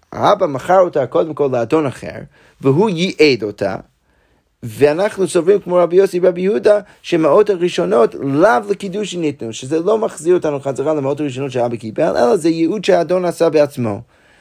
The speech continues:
ולכן מה? אז אחרי שהוא עשה ייעוד, אז עכשיו אנחנו אומרים שאם, אם הוא נפטר, אז אבא יכול למכור את האלמנה, את, את ביתו האלמנה, אפילו לכהן גדול.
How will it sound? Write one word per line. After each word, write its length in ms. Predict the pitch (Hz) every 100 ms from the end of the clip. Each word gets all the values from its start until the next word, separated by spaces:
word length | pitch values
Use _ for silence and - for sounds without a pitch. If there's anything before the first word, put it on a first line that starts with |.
| _
ולכן 480 | 156 175 165 180 165
מה? 240 | 117 85 139 - _ _ _
אז 120 | 85 92 -
אחרי 720 | - - 113 127 226 170 - _ _
שהוא 320 | - 151 185
עשה 320 | 165 135 175 156 113
ייעוד, 380 | 127 123 87 - _ _ _ _ _
אז 100 | 58
עכשיו 360 | - - 214 208
אנחנו 260 | 180 -
אומרים 160 | 196 226
שאם, 280 | 165 190 214 202
אם 120 | 175 220
הוא 120 | 220
נפטר, 460 | 214 - 247 - 214
אז 180 | 202 190
אבא 220 | 220 202
יכול 260 | 185 196 180
למכור 340 | 156 156 208
את 100 | 185
האלמנה, 560 | 147 143 131 139 196 151
את, 120 | - 127
את 120 | 110
ביתו 420 | 107 123 196 202
האלמנה, 460 | 156 147 127 180 247
אפילו 320 | - 180 165
לכהן 300 | 139 151 143
גדול. 320 | 131 101 95